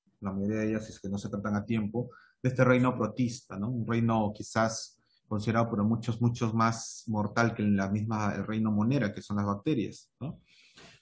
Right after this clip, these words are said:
Los protozoarios son un poco, sí son más mortales que las bacterias y se transmiten de muchas formas, ¿no? Sobre todo en insectos, inclusive de heces de gato, eh, hay este tipo de protozoarios, ¿no?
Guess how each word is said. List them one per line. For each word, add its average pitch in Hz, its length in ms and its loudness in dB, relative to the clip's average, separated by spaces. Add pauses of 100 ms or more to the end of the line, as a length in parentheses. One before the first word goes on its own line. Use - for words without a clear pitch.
Los 110 120 -2
protozoarios 120 540 2
son 120 220 0
un 113 100 0
poco, - 300 -4
sí 143 220 -4
son 120 220 -2
más 107 180 -2
mortales 98 520 -2
que 92 100 -12
las 90 140 -8
bacterias 98 720 -6 (600)
y 117 180 2
se 120 120 -4
transmiten 107 760 -4
de 98 100 -6
muchas 120 440 -4
formas, 98 460 0
¿no? 123 200 -6
Sobre 101 240 -6
todo 107 320 -2 (580)
en 98 160 -6
insectos, 107 640 -2
inclusive 104 380 0
de 110 160 4
heces 110 240 -2
de 104 160 2
gato, 107 500 2
eh, 95 240 -8 (100)
hay 107 200 -2
este - 180 -10
tipo 110 260 -6
de 104 80 0
protozoarios, 101 720 -6
¿no? 123 160 -8